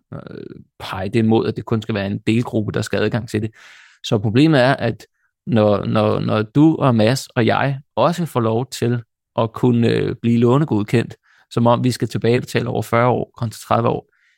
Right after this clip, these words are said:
så kan vi lige pludselig også byde lidt mere, end dem, der måske er lidt yngre end os. Så det er bare et spørgsmål om, hvor lang tid kommer der til at gå.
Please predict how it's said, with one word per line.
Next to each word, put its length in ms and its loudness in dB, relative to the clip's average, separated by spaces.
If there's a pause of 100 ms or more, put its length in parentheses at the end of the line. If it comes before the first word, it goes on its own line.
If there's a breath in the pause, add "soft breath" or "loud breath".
(240)
så 120 2
kan 100 4
vi 60 4
lige 160 4
pludselig 300 2
også 300 -2
byde 140 2
lidt 200 -2
mere, 280 0 (480)
end 160 2
dem, 160 2
der 120 -2
måske 280 -2
er 60 4
lidt 140 4
yngre 260 2
end 80 0
os. 260 -2 (520 soft breath)
Så 260 4 (100)
det 200 4
er 80 2 (120)
bare 200 -6
et 120 -12
spørgsmål 480 0
om, 140 2
hvor 220 -4
lang 340 -2
tid 300 -4
kommer 260 -2
der 60 -6
til 160 -4
at 140 -4
gå. 320 -2